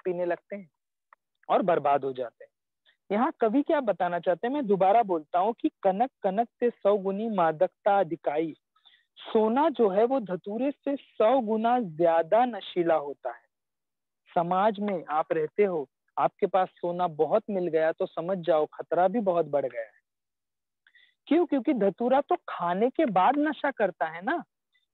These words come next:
लेकिन सोना इतना खतरनाक है कि वो पाने मात्र से ही, प्राप्त होते ही, टच होते ही इंसान को नशा कर देता है। और वो जो घमंड का, जो अमीरी का नशा होता है ना,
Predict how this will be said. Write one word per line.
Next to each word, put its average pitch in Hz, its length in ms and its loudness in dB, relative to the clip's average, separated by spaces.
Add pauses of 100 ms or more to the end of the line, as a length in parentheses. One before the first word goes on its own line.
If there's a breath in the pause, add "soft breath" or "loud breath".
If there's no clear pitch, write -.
(160)
लेकिन 208 360 0
सोना 220 420 -4
इतना 214 340 -2
खतरनाक 180 680 -2
है 254 100 2
कि - 180 -8
वो 254 220 -2 (180)
पाने 202 420 2
मात्र 185 480 0
से 247 200 0
ही, 277 120 2
प्राप्त 190 480 0 (120)
होते 190 280 0
ही, 254 120 -2 (120)
टच 247 260 2
होते 202 280 0
ही 285 200 4 (400 loud breath)
इंसान 220 400 0
को 262 100 -2
नशा 202 360 0
कर 185 200 2
देता 165 300 0
है। 147 220 -8 (280)
और 175 100 4
वो 175 300 -2
जो 165 220 -2
घमंड 240 640 -4
का, 170 240 0
जो 170 140 -2
अमीरी 185 360 0
का 262 160 -2
नशा 170 280 -6
होता 147 300 -8
है 147 120 -10
ना, 208 180 -8